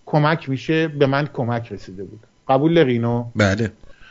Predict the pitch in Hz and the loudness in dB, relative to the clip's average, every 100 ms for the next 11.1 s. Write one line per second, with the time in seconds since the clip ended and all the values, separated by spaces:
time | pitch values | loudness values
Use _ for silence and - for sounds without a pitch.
0 | - _ - 277 269 254 254 269 220 170 | -20 _ 0 2 4 4 4 2 2 2
1 | 160 151 143 143 143 139 135 139 135 131 | 2 0 0 0 2 0 -2 -4 -4 -8
2 | - 147 131 - 139 151 175 165 147 143 | -8 -6 -6 -6 -6 -6 -8 -8 -6 -4
3 | 160 160 165 151 127 120 123 127 120 127 | -4 -4 -4 -2 -2 0 -2 -2 2 2
4 | - 156 180 175 143 143 147 147 147 143 | 2 2 4 4 4 4 4 4 2 2
5 | 143 165 190 - - _ _ _ _ - | 2 2 0 -4 -20 _ _ _ _ -20
6 | - - 196 190 185 147 160 - 151 127 | -14 2 2 4 2 2 -2 -2 -4 0
7 | 120 117 117 95 - - _ _ _ - | 0 0 -4 -20 -20 -20 _ _ _ -20
8 | - - - - 185 220 233 247 277 - | -20 -20 -16 -6 -2 0 0 0 -2 -4
9 | 240 233 220 180 160 185 190 170 139 110 | -6 -4 -2 -4 -4 -6 -4 -4 -4 -4
10 | 117 120 113 110 110 120 127 113 104 85 | -4 -2 -2 -4 -4 -6 -6 -4 -4 -6